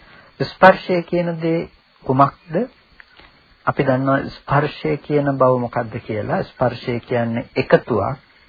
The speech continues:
යම් කිසි කාරණා ටිකක. ඒක හරියට ලිප් ගල් තුනක් වගේ තමයි. ලිප් ගල් තුනක් උඩ මුට්ටියක් තිබ්බහම ලිප් ගල් තුන, තුනේ එකතුව නිසා තමයි මුට්ටියේ,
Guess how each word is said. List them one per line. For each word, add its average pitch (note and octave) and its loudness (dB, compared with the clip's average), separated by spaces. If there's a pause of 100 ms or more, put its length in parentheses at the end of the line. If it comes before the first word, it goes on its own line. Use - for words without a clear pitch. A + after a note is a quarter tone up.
(140)
යම් A2+ -4
කිසි - -14 (180)
කාරණා A2 0
ටිකක. - -12
ඒක C3 -2
හරියට A#2+ -6 (480)
ලිප් B2+ 4
ගල් B2+ 2
තුනක් A#2+ -2
වගේ A#2 -2
තමයි. A#2+ -4 (280)
ලිප් A#2 -4
ගල් B2 2 (140)
තුනක් A#2+ -4 (220)
උඩ A#2+ -4
මුට්ටියක් A2+ -2
තිබ්බහම B2 -2
ලිප් A2 -2 (100)
ගල් A#2+ 0
තුන, B2+ -2 (360)
තුනේ B2+ -2
එකතුව C3 -2
නිසා C3 0
තමයි C#3+ -2
මුට්ටියේ, C3 0